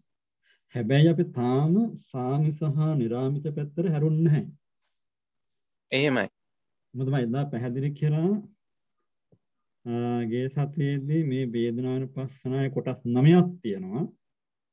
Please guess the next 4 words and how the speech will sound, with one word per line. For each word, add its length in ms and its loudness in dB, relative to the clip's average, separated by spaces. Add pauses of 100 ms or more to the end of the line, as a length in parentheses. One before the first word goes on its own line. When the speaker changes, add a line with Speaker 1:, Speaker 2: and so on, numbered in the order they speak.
(960)
Speaker 1:
සුඛ 440 0 (140)
දුක්ඛ 340 6
උපේක්ඛා 760 4
තුනයි. 360 -2